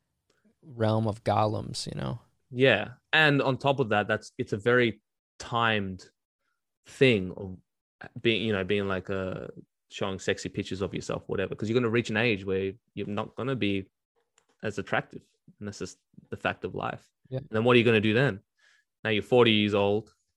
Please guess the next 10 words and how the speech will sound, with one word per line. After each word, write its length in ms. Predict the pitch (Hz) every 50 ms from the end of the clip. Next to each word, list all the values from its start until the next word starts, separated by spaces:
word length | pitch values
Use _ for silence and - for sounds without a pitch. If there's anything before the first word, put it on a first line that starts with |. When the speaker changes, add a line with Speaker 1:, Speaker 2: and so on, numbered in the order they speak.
| _ _ _ _ _ _ _ _ _ _ _ _ _ _ _ _ _ -
Speaker 2:
Your 100 | 104 104
pussy 420 | - _ - - 123 113 - 113 110
is 120 | 104 104
as 160 | 101 92 92 - - - -
loose 380 | 110 107 107 117 120 107 - 104
as 360 | 95 90 87 - - - _ _ _ _ - -
God 220 | 110 107 107 104
knows 220 | 107 98 95 95
what. 320 | 95 101 98 98 110 - - _ _ _ _ _ _ _
<laughs> 0 | -